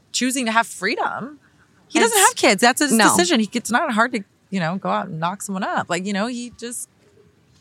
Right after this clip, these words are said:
Speaker 1: lives a single life, doesn't have kids, nothing wrong with it. So it's not his problem now.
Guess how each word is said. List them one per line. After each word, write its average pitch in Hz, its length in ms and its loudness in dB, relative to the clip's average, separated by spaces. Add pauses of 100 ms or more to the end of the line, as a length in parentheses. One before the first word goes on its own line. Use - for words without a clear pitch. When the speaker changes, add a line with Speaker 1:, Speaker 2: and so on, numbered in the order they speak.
(100)
Speaker 1:
lives 185 180 -4
a 220 40 -10
single 269 240 -2
life, 262 200 4
doesn't 202 220 0
have 233 160 0
kids, 285 300 -2
nothing 208 280 -2
wrong 262 200 0
with 269 120 -4
it. 175 160 -2
So 185 240 -2 (140)
it's - 100 -14
not 320 120 2
his 320 160 -2
problem 151 320 0
now. 165 280 -6